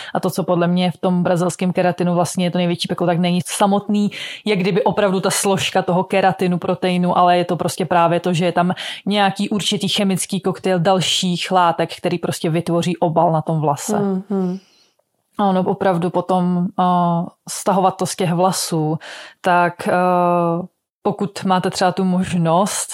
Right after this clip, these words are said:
Speaker 1: což určitě všichni máte, tak já bych si dala klidně, pokud vás to zajímá, i třeba tu práci s tím, kouknout se, eh, k některým kadeřníkům a třeba na Instagram a tam vlastně můžete krásně vidět, jak vypadá. Ten vlas může vypadat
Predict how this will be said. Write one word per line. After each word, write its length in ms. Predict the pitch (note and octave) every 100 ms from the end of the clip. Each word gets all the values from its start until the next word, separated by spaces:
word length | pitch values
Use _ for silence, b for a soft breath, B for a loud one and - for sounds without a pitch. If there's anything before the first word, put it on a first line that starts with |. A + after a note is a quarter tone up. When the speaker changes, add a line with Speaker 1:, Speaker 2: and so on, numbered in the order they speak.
| -
Speaker 1:
což 160 | G3+
určitě 240 | - - F3+
všichni 300 | F#3+ F#3 F#3+
máte, 360 | F3 E3+ E3+
tak 140 | F3 E3+
já 100 | E3+
bych 140 | E3+
si 120 | -
dala 220 | F3 F3 F3
klidně, 420 | F3 E3+ F3 E3+
pokud 160 | F3 E3+
vás 200 | E3 D#3
to 100 | F3
zajímá, 360 | E3+ E3 E3+
i 80 | E3
třeba 200 | E3 F3
tu 100 | E3
práci 360 | E3 E3+ E3 E3
s 80 | -
tím, 180 | E3+
kouknout 440 | E3 E3 E3+ E3 D#3
se, 260 | - F3 E3
eh, 920 | - - - - - F#3+ F#3 F3+ F3
k 60 | F3+
některým 320 | F#3 F#3 F3+
kadeřníkům 880 | F#3+ F3+ F#3 F3+ - F3 F3 F3 F#3
a 520 | F#3 F3 F3 E3+ E3+ E3
třeba 160 | F#3
na 80 | E3+
Instagram 600 | F#3+ G3 G#3 F#3+ F3+ F3+
a 80 | F3+
tam 160 | F3+ F3
vlastně 340 | E3+ - F#3
můžete 480 | F3 F3 D#3+ F3+ F3+
krásně 600 | - G3+ F#3 E3+ - F#3+
vidět, 200 | E3+ F3
jak 120 | F3
vypadá. 520 | D#3+ F3 - F#3+ E3+ D#3+
Ten 120 | E3+
vlas 140 | E3+
může 140 | F#3 E3+
vypadat 280 | E3 F3